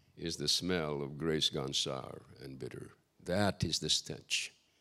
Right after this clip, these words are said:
of grace that's rotting, putrid,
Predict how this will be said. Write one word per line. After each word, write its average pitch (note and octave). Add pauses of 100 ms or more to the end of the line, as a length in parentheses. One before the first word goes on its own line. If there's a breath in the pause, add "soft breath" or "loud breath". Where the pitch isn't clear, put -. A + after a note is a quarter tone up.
(640)
of C2+
grace E2+
that's -
rotting, D2+ (520)
putrid, -